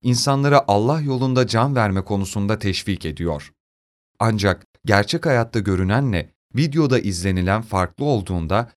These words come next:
amel ifsat olabilmekte, zikrettiğimiz sıkıntılar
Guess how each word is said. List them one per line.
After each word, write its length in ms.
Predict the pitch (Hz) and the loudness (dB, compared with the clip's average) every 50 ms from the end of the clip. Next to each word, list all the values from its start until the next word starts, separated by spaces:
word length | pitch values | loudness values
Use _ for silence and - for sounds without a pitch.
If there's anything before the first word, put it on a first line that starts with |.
| _ _ - | _ _ -2
amel 380 | 113 117 131 139 151 156 143 - | 0 2 2 2 0 0 -2 -4
ifsat 480 | 117 120 117 - - 143 131 131 131 123 | -4 -4 -4 -2 -2 0 0 0 0 0
olabilmekte, 840 | 104 95 92 80 85 82 80 80 80 80 - - 131 143 151 147 - _ _ _ _ _ | 0 0 0 0 -2 -4 -4 -4 -6 -6 -4 0 0 0 0 -2 -8 _ _ _ _ _
zikrettiğimiz 800 | 117 120 139 180 - 139 147 139 131 - - 117 110 107 107 - | -4 -2 -2 -2 -2 0 -2 -2 0 -2 -2 -2 -2 0 -2 -2
sıkıntılar 600 | 117 107 - - 110 104 - 104 110 117 120 117 | -2 -4 -4 -4 -4 -4 -4 0 2 2 2 2